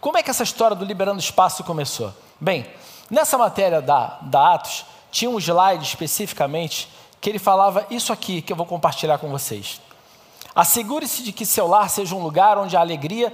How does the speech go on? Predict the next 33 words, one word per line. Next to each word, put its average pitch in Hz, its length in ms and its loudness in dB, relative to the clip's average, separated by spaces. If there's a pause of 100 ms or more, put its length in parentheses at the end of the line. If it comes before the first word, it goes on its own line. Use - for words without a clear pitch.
(140)
seja 180 320 -4
uma 185 160 0
constante. 156 720 -4 (560)
Faça 220 360 2
do 202 40 -4
bom 208 160 -2
humor 196 280 -2
uma 202 160 2
tônica 233 520 -2
na 160 120 0
sua 139 200 0
casa. 120 480 0 (280)
Seja 175 340 -4
inimigo 185 460 -4
da 202 120 2
murmuração. 180 840 0 (340)
Lembre-se 220 800 -2 (240)
que 180 160 -8
quem 226 340 -4
só 190 220 2
vive 196 320 -6
a 196 60 0
criticar 185 500 -2
e 156 60 -4
reclamar 165 680 0 (180)
ganha 170 260 0
a - 20 0
fama 151 320 -2
de 135 100 -8
chato 190 560 0 (240)
e 180 80 -6
de 170 140 -6
mal-humorado." 151 680 2